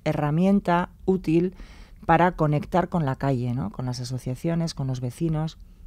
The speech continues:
Eso les preocupa. No les preocupa, la verdad es que no ha salido el tema, ¿eh? de, del, del autogobierno, de la identidad, del derecho a decidir.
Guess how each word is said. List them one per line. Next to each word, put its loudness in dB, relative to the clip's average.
Eso 0
les -4
preocupa. -8
No 0
les 2
preocupa, 4
la 4
verdad 6
es 0
que 2
no 4
ha 4
salido 4
el 0
tema, -2
¿eh? -6
de, -4
del, -6
del -2
autogobierno, 0
de -4
la -4
identidad, -2
del -4
derecho -6
a -2
decidir. -2